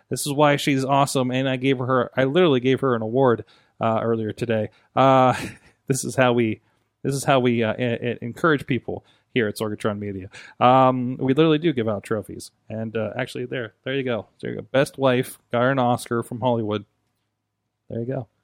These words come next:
<laughs> Uh, but anyways, she did let me know that is not our sister podcast, is our brother, brother c-, podcast over there, brother. Uh, <laughs> so, uh, go check out wrestling mayhem show dot com, see what the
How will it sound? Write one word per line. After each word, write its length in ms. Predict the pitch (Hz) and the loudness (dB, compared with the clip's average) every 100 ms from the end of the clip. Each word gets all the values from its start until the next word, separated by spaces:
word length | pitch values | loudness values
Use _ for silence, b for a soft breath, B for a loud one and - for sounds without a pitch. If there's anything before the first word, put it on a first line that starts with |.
| _ | _
<laughs> 80 | - - _ _ _ _ _ _ _ 202 - 196 - B B B 139 | -18 -18 _ _ _ _ _ _ _ -20 -14 -14 -14 B B B 6
Uh, 380 | 170 180 175 175 | 10 12 10 10
but 140 | 185 | 8
anyways, 320 | 233 220 185 | 6 6 4
she 140 | - 190 | 2 2
did 240 | 214 233 | 4 6
let 180 | 220 190 | 4 2
me 180 | 196 190 | 2 2
know 520 | 180 170 165 160 156 b b | 4 4 6 4 2 b b
that 160 | - 160 | 4 6
is 100 | 165 | 8
not 180 | 180 175 | 8 8
our 100 | 170 | 6
sister 460 | - 277 277 226 | 4 4 6 6
podcast, 580 | 180 170 147 151 147 143 | 8 6 6 6 4 4
is 140 | 151 139 | 4 6
our 120 | 135 | 4
brother, 360 | 151 156 170 | 6 4 6
brother 340 | 143 160 151 131 | 6 6 6 4
c-, 80 | - _ | -2 _
podcast 600 | 143 123 - 123 117 - _ b b - | 2 2 2 0 0 -6 _ b b 2
over 200 | 127 123 | 4 4
there, 280 | 120 110 - | 2 -2 -4
brother. 360 | - 117 117 104 b b - | -2 -2 -2 -6 b b -4
Uh, 480 | 120 117 117 117 113 - | 0 2 0 0 -2 -4
<laughs> 120 | - | -6
so, 560 | - - 127 123 117 - - B 139 | -6 0 2 2 -2 -8 -20 B -4
uh, 180 | - 117 | 0 2
go 120 | 127 143 | 2 0
check 120 | 143 | 2
out 120 | 127 | 4
wrestling 260 | 120 117 120 | 2 -2 -4
mayhem 160 | 117 | -4
show 120 | 110 117 | -4 -2
dot 220 | 113 101 | -2 -2
com, 220 | 110 107 | -6 -6
see 120 | 117 | -4
what 100 | |
the 40 | 117 | -6